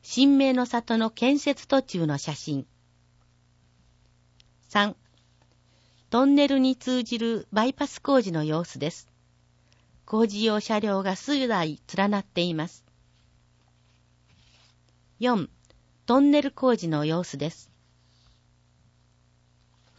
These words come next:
五、工事途中のバイパスから瀬戸内を望み、遠くに因島大橋が見えている写真が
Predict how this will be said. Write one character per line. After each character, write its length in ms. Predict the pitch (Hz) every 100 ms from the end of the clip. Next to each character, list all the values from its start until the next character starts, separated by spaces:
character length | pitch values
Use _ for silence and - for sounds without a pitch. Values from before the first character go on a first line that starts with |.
| -
五、 240 | 214 202 _ _ _ _ _ _ _ _ _
工 300 | - 254 294
事 120 | 285 -
途 160 | 294
中 300 | - 220 190
の 300 | 165 160 - _ _ 190
バ 100 | 233
イ 80 |
パ 160 | 254 247
ス 160 | - -
か 120 | 208
ら 160 | 202 - _
瀬 180 | - 214
戸 160 | - 262
内 280 | 247 240 233
を 80 |
望 280 | 220 208 214
み、 200 | 196 202 _ _ _
遠 220 | - 254 262
く 160 | 247
に 300 | 214 196 226
因 240 | 226 269 302
島 380 | - 269 277
大 60 | 277
橋 260 | 233 - 190
が 100 | 180
見 160 | 202
え 60 | 185
て 160 | -
い 60 | 170
る 80 | 175
写 160 | 175
真 280 | - 165 160
が 280 | 147 143